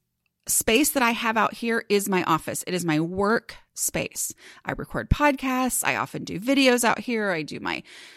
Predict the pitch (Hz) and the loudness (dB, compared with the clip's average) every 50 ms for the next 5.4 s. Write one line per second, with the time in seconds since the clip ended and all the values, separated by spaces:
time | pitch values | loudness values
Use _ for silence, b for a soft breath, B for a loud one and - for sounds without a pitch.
0 | B B B B - 123 180 160 - - - - 226 240 247 294 311 294 269 254 | B B B B 2 4 4 4 2 0 -4 -2 0 2 4 6 6 6 6 4
1 | 226 208 196 170 180 156 151 156 - - - 170 170 170 156 156 165 180 190 254 | 4 2 2 2 2 2 0 0 -2 -4 -8 -6 -4 -2 -2 -2 -2 -2 -2 0
2 | 311 302 277 277 233 247 226 185 180 185 170 180 - - - - 269 302 330 339 | 2 4 4 2 2 0 0 0 0 0 -2 -2 -4 0 4 6 8 10 10 10
3 | 349 349 330 - 285 302 302 254 269 - - 254 220 185 185 175 - - - - | 8 8 4 2 4 4 4 4 2 0 -2 -2 0 -2 -2 -4 -6 -10 -8 -4
4 | 277 262 247 - - 226 220 202 202 190 - - - - 185 147 - - - - | 0 0 0 2 2 0 2 2 0 0 0 -2 -2 0 0 0 0 0 -2 0
5 | 190 - 185 208 233 240 208 | 0 2 4 4 4 2 0